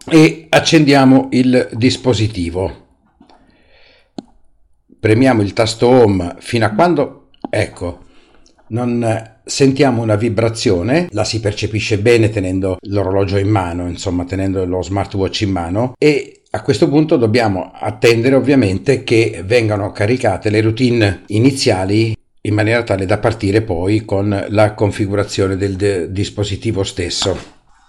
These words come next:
Eh, teoricamente, se attendiamo un po', dovrebbe arrivare un'altra vibrazione, eh, che ci dovrebbe far capire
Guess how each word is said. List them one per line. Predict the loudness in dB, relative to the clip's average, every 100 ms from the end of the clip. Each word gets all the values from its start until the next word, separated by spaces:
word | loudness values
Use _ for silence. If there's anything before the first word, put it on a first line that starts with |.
| -6
Eh, | -2 0 0 -2 2
teoricamente, | 4 4 4 2 2 0 2 2 2 -2 -12 _ _ _ _ -20 _ _ _ _
se | -10 0 4 4 2
attendiamo | -2 2 2 2 0 0
un | -4
po', | 0 0 0
dovrebbe | 2 4 4 2 0
arrivare | 2 2 4 2 0 -2
un'altra | -2 0 0 0 0 0 2
vibrazione, | 2 2 -2 -2 0 2 2 2 0 -2 -16 _ _ _ -20 _ _ -12
eh, | -4 0 2 2 0 0 -2 -2 -6 2
che | 4 4 0 -8 -6
ci | -2
dovrebbe | 2 2 2 0
far | 2 2 2 -4 -16 _ 0
capire | 0 4 4 6 4 0